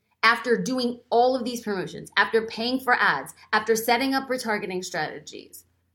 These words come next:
we had less people than we'd started. And I was like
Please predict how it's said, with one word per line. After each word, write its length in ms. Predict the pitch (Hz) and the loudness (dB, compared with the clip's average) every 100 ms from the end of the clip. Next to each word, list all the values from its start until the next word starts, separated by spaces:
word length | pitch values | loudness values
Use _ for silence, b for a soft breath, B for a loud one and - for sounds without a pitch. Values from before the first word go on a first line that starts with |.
| _ _ - | _ _ 0
we 100 | 262 | 4
had 220 | 262 208 | 4 2
less 280 | 208 226 220 | 2 2 0
people 260 | 233 226 | -8 -6
than 160 | 202 190 | -6 -4
we'd 180 | 165 - | -6 -8
started. 500 | - 175 175 82 - _ _ _ - | -8 -4 -4 -6 -14 _ _ _ 0
And 100 | 220 | 2
I 160 | 202 | 2
was 140 | 190 175 | 0 -4
like 320 | 147 - | -4 -6